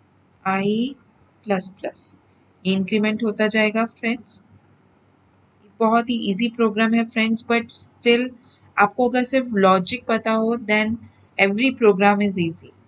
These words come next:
तो मुझे आपको बस logic समझाना है। I am here for your logics। मैं चाहती हूँ कि आपके logics clear हो जाएं। तो अब fact की value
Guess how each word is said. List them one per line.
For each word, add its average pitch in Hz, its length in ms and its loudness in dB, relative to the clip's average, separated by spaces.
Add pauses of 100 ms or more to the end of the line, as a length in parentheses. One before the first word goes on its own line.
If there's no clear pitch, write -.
(140)
तो 202 120 0
मुझे 190 400 0
आपको 220 520 0
बस 214 400 0
logic 175 460 0
समझाना 196 540 -2
है। 185 180 -2 (1000)
I 185 120 2
am 196 140 -2
here 208 240 4
for 208 300 0
your 196 260 2
logics। 180 560 -2 (720)
मैं 190 140 0
चाहती 196 400 0
हूँ 233 160 0
कि 233 100 -2
आपके 214 240 -4
logics 202 560 -4
clear 196 320 0
हो 202 140 -2
जाएं। 190 340 -4 (1300)
तो 220 40 2
अब 220 100 4
fact 226 500 2
की 240 100 -8
value 226 340 0